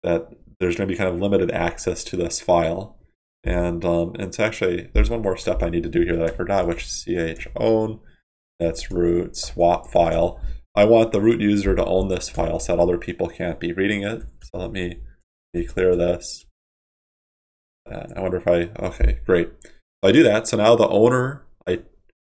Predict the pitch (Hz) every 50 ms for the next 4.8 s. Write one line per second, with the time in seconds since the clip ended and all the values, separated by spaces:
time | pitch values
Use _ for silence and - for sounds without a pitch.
0 | _ - - 135 123 110 110 - 104 90 - - 87 85 - - 90 82 80 82
1 | 87 - 90 87 - - - 110 113 117 117 110 110 98 - 98 98 104 110 110
2 | 107 104 98 - - 92 92 87 95 87 85 87 - - - 90 92 113 - -
3 | 104 87 85 87 - - - _ _ _ - _ _ _ _ _ _ _ _ _
4 | - - 92 92 92 92 92 95 95 87 95 90 92 92 92